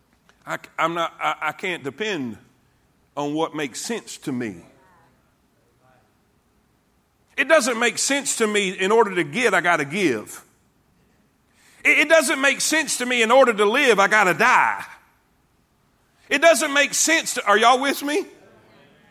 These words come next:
Lean not on your own understanding. "Well, preacher, I don't understand what God is doing." Don't lean on what you can figure out.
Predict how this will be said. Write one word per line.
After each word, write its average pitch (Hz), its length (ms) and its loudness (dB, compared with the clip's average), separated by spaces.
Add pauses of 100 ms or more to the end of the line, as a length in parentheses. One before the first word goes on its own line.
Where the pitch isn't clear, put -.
(800)
Lean 262 320 0
not 269 260 4
on 254 160 2
your 220 160 2
own 226 240 0
understanding. 190 800 -6 (880)
"Well, 214 80 -6
preacher, 262 260 2
I 294 120 6
don't 311 160 6
understand 294 400 2
what 294 240 4
God 233 220 6
is 196 120 0
doing." 160 480 2
Don't 208 280 0
lean 320 240 0
on 285 160 4
what 247 200 0
you 233 80 -2
can 185 120 -6
figure 180 320 -2
out. 185 260 2